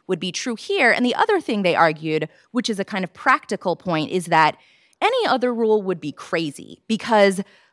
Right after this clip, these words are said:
plan beneficiaries are really the only people who can sue here. Um, they're the ones that have an interest in the, the plan being run properly. Um, and the only other option is that the fiduciaries themselves can sue, and they're not gonna sue themselves.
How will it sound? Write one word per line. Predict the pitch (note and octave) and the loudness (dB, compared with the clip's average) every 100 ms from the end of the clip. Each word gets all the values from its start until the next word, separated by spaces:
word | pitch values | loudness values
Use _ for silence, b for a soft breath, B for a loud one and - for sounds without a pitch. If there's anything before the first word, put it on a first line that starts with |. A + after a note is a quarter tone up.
| _ | _
plan | - D4+ D#4 D4+ C#4 - | -6 -2 0 0 -4 0
beneficiaries | G#3+ G3+ B3+ A#3 - E4+ F#4+ | 0 0 -4 -6 -6 -4 -4
are | - | -2
really | C4+ D4 B3+ | -2 -2 -2
the | C4 | -2
only | A#3+ C#4 C#4 | -2 -2 -4
people | - B3 A#3+ | -8 -10 -8
who | A3+ A3+ | -8 -8
can | G#3+ F#3+ | -8 -8
sue | - E3 | -6 -8
here. | - - - - b b | -8 -14 -14 -18 b b
Um, | F#3 F3+ - | 2 2 2
they're | F3 B3+ | 4 6
the | D#4 | 4
ones | C#4 C4+ | 0 -2
that | A#3 G#3 | -2 0
have | G#3 G3+ | 0 0
an | |
interest | F#3+ G3+ G#3+ G3 - | -2 -4 -4 -8 -8
in | F#3 F3+ F3 | -6 -4 -2
the, | D#3+ - | -2 -4
the | E3+ | -10
plan | - F#3 F#3 | -6 -4 -4
being | F#3 E3+ | -4 -2
run | D#3 D#3 | -4 -2
properly. | C#3 C#3 A#2+ B2 - b b b | -4 -2 -6 -10 -14 b b b
Um, | F#3+ F3 E3 - | 4 6 4 0
and | G#3 G3+ | 2 2
the | F#3+ A3 | 0 -2
only | C4 D4+ | -2 -2
other | D4 B3+ | -2 0
option | - A3 - G3+ | 0 0 -4 -8
is | F#3+ | -4
that | F3+ - | -6 -6
the | F#3 | -8
fiduciaries | G#3+ G#3+ G#3+ A#3+ G3 G3 F#3+ | -6 -4 -6 -2 -2 -2 -4
themselves | E3+ - D3 F#3+ - | -8 -2 0 0 -2
can | D4 | -4
sue, | - D#4 - | -2 -4 -2
and | A#3 | -2
they're | A#3 | -2
not | C4 | -4
gonna | C#4 | -4
sue | C4 - C4+ | -8 -6 -6
themselves. | G#3+ E3+ D#2 A#1 - | -6 -8 -8 -8 -12